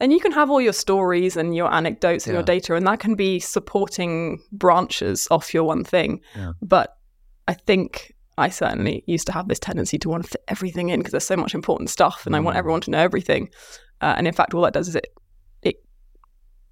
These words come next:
Speaker 1: uh, clouds your presentation. It confuses rather than adds. So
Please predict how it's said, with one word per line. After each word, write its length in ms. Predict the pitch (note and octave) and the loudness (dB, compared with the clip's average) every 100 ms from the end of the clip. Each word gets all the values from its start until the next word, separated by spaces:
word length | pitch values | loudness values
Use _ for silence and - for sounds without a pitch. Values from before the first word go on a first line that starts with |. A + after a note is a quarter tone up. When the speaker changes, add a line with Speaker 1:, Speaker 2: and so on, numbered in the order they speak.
| - | -6
Speaker 1:
uh, 280 | F3+ C3 - - | -4 -4 -8 -10
clouds 720 | - F#3+ F#3+ F#3 - - - - - _ _ _ _ _ - - _ | 0 4 4 2 -2 -6 -8 -10 -20 _ _ _ _ _ -20 -20 _
your 120 | - | -2
presentation. 720 | G#3 G#3 - F#3 - - - - _ _ _ _ - _ | 2 2 2 -2 -2 -2 -4 -8 _ _ _ _ -20 _
It 100 | - | -6
confuses 640 | - E3+ - F#3+ F#3+ C3 E3+ | -4 -6 -2 0 2 0 0
rather 300 | D#3 D#3+ D3+ | 2 2 0
than 200 | D#3 - | -2 0
adds. 440 | D#3 B2+ - - - _ _ - | 0 0 -4 -12 -20 _ _ -20
So 280 | - - - | -8 -2 0